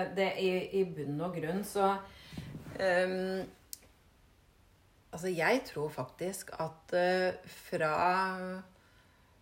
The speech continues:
menn, eh, altså fra de blir født, eh, og oppover etter hvert som de blir, eh, små gutter og sånn, så jeg tror det blir stilt mye færre krav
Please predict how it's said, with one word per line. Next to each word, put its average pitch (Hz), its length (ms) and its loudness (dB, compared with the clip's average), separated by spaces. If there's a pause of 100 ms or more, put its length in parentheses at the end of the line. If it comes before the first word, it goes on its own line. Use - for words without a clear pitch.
(760)
menn, 185 440 0 (640)
eh, 180 1080 -2 (440)
altså 180 300 -6
fra 196 160 -2
de 165 160 0
blir 220 140 -2
født, - 400 -6 (1120)
eh, 185 960 0 (180)
og 180 720 4
oppover 165 440 2
etter 180 180 0
hvert 165 180 2
som 180 220 -6
de 175 160 -2
blir, 170 480 0
eh, 170 360 -2
små 175 300 -4
gutter 175 560 0
og 190 120 -6
sånn, 233 200 -2
så 226 140 0
jeg 185 260 0
tror 170 340 -6
det 185 200 -4
blir 202 140 -4
stilt 180 400 -6
mye 170 220 -4
færre 170 380 -6
krav 151 600 -6